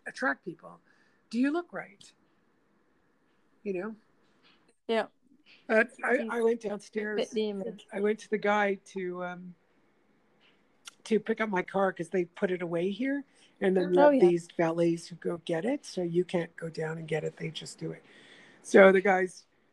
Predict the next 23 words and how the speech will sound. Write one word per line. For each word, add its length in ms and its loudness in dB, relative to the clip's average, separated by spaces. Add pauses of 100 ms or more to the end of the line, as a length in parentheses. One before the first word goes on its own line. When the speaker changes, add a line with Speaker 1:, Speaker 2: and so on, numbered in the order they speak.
(140)
Speaker 1:
comes 240 0
and 100 -4
I 60 -4
said, 240 -4
"It 180 -2
is 180 -2
the 120 -2
tiniest 880 -4 (120)
car 600 -4
in 160 -4
the 80 -4
whole 340 -2
lot. 340 -4 (140)
It's 160 -8
a 60 -4
tiny 520 0
little 360 -2 (200)
itty 200 0
bitty 260 -4 (140)
car." 320 -2
Speaker 2:
<laughs> 500 -4
Speaker 1:
And, 440 6
uh, 220 0